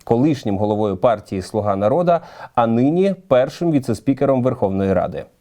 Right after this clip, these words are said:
В інтерв'ю "Українській правді" він розповів про політичну роль парламенту в умовах війни, оцінив присутність у Раді екс-членів О П З Ж,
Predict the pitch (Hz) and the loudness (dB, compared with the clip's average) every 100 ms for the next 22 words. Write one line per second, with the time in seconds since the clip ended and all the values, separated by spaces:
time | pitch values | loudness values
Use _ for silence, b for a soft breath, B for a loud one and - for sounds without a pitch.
0 | 110 143 165 160 151 139 131 131 135 151 | 2 2 4 2 2 2 0 2 0 2
1 | 175 170 147 123 117 110 - 123 143 127 | 2 2 2 2 0 -2 0 0 0 0
2 | 113 127 131 123 170 - 143 139 131 104 | -2 2 0 2 -2 0 0 2 2 2
3 | 117 110 131 143 139 123 117 113 117 117 | 0 2 2 2 0 0 -2 0 0 2
4 | 117 - 131 151 165 151 95 92 95 117 | 0 -2 0 2 2 0 -2 -6 -6 -2
5 | 139 131 - - 151 127 113 - 110 127 | 0 0 -4 -2 -2 0 -2 -2 0 0
6 | 117 104 104 117 - - 135 131 107 - | 0 -4 -2 -4 -6 -6 -2 0 0 -4
7 | 98 113 117 120 175 | -2 -2 0 0 0